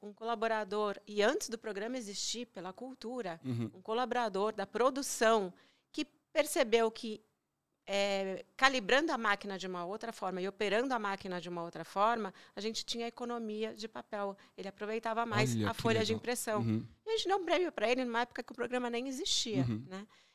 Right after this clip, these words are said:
Speaker 1: E mudou o processo.
Speaker 2: Uhum.
Speaker 1: É, e o outro ponto é, é, a, a gente fala de, é, ir além da vírgula,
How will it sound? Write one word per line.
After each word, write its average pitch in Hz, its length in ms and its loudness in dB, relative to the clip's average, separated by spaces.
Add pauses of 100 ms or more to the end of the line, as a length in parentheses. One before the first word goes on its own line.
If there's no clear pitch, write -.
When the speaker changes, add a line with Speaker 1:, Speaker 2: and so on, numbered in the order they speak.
Speaker 1:
E 214 80 -2
mudou 226 260 0
o 247 40 2
processo. 170 560 -4
Speaker 2:
Uhum. 113 200 0 (280)
Speaker 1:
É, 185 440 -2 (560)
e 285 140 -2
o 349 80 2
outro 339 380 2
ponto 285 600 0
é, 240 260 2 (200)
é, 214 340 -8 (1040)
a, 196 520 -8 (840)
a 185 100 -8
gente 208 320 -4
fala 202 300 -4
de, 185 400 -8
é, 175 520 -10 (440)
ir 208 140 -2
além 214 260 0
da 226 100 -2
vírgula, 165 480 -10